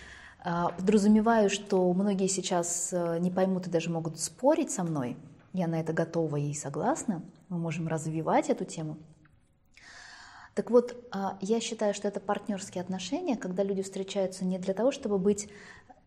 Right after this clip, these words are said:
или сделать другого источником своего счастья. Я считаю, что счастливые отношения — это когда каждый счастлив в этой жизни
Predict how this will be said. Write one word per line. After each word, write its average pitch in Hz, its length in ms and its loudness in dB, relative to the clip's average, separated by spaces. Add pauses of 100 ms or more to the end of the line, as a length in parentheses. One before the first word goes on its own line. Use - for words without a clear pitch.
или 208 200 6
сделать 180 520 2
другого 185 420 4
источником 175 560 -6
своего 156 380 -8
счастья. - 600 -10 (760)
Я 190 120 -4
считаю, 196 420 0
что 180 920 0
счастливые 262 640 -4
отношения — 175 640 -8 (580)
это 190 640 0 (300)
когда 175 560 0 (260)
каждый 175 640 -4 (1080)
счастлив - 840 -6 (400)
в 180 100 -4
этой 190 300 -2
жизни 175 760 0